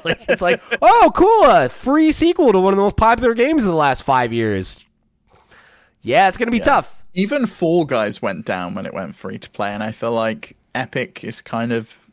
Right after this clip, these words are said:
Speaker 2: known for having a bit of stability in their online services.
Speaker 1: Sure.
Speaker 2: Uh, I, I do not trust Blizzard <laughs> to keep their servers up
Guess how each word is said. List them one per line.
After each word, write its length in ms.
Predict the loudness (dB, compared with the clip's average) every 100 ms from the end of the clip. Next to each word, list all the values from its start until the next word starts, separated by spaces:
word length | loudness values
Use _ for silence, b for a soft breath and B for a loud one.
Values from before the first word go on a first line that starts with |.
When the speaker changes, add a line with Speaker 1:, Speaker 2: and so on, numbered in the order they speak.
| -12
Speaker 2:
known 460 | -4 -2 -2 -6
for 180 | -6 -4
having 280 | -4 -4 -4
a 60 |
bit 100 | -2 -4
of 80 |
stability 580 | -6 -4 -2 0 -2 -4
in 220 | -6 -6
their 280 | -2 0 2
online 380 | 0 0 -2 -4
services. 640 | -4 -6 -6 -6 -6 -8 -12 -6
Speaker 1:
Sure. 220 | 0 0 -2 b
Speaker 2:
Uh, 340 | -4 -2 -2 -2
I, 220 | -6 -8 _ -8
I 100 | -8
do 180 | -8 -8
not 200 | -8 -8
trust 400 | -10 -10 -12 -12
Blizzard 460 | -8 -6 -2 -4
<laughs> 0 |
to 100 | -4
keep 300 | -8 -4 -2
their 140 | -2 -2
servers 480 | -2 -2 -2 -6 -6
up 200 | -8